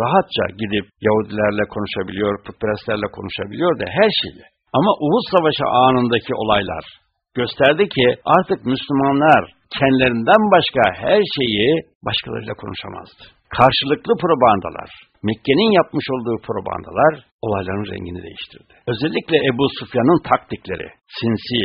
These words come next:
siyasi taktikleri işin rengini değiştirdi. Onun için Müslümanlarla Hristiyanlar, Yahudiler ve putperest Araplara olan bu ilişkilerde sınırlar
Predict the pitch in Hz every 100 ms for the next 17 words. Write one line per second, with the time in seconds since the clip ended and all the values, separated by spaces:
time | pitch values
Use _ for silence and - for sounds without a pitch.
0 | 78 _ _ - 98 90 87 202 - 120
1 | - - 90 85 147 151 - _ _ -
2 | - 107 98 - - 117 170 147 - 95
3 | _ _ 131 185 226 - 120 113 - 120
4 | - 139 131 131 127 123 120 113 101 113
5 | - 123 117 113 113 107 107 104 104 113
6 | 107 107 - - 113 107 92 110 104 -
7 | 107 104 107 - 107 107 104 104 - -
8 | _ _ 110 104 101 - - 104 95 127
9 | 151 - _ _ - 107 101 95 98